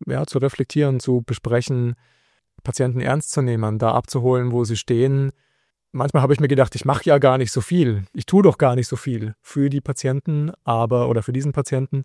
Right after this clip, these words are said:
aber, ähm, das hat er auch am Ende geäußert, dass er das als unglaublich wertvoll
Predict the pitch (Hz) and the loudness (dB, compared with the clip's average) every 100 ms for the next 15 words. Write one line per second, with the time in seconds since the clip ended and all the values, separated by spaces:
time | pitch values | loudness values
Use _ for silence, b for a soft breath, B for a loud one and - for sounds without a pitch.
0 | b 123 113 110 123 120 120 117 117 113 | b 0 2 2 2 4 4 2 2 0
1 | 110 120 - 123 131 120 120 - - - | -2 -4 -4 -2 0 2 0 -4 -14 -6
2 | 113 117 127 127 120 117 120 139 143 131 | -4 -2 0 0 0 0 0 2 2 0
3 | - - b b - 110 - 123 113 110 | -2 -18 b b -2 -2 2 2 4 4
4 | 113 113 - 117 - 127 113 - 139 127 | 4 2 0 -2 -2 -4 -2 0 2 2
5 | 120 110 123 127 - 131 127 127 | 0 0 0 0 2 4 4 2